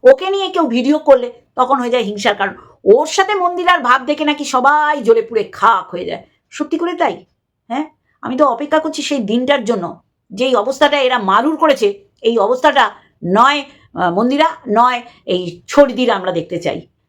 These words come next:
আর খুব তাড়াতাড়ি দেখব। এইখানকার কর্মফল এখানেই পেতে হয়। ক্ষেতের চাকা ক্ষেতেই ভাঙে, বুঝতে পারলাম? ক্ষেতের চাকা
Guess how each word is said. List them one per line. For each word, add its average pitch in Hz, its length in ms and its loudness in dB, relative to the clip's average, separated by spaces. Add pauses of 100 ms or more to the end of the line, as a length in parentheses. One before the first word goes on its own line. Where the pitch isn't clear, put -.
আর 392 240 0
খুব 285 520 0 (840)
তাড়াতাড়ি 196 400 0
দেখব। - 420 -10 (480)
এইখানকার 254 680 -2 (460)
কর্মফল 233 520 0 (100)
এখানেই 240 340 0
পেতে 196 180 -4
হয়। 175 240 -4
ক্ষেতের 196 320 -6
চাকা 240 340 0 (300)
ক্ষেতেই 214 320 0
ভাঙে, 156 300 -8 (500)
বুঝতে 247 220 -2
পারলাম? 311 420 -4 (260)
ক্ষেতের 214 260 -4
চাকা 277 300 2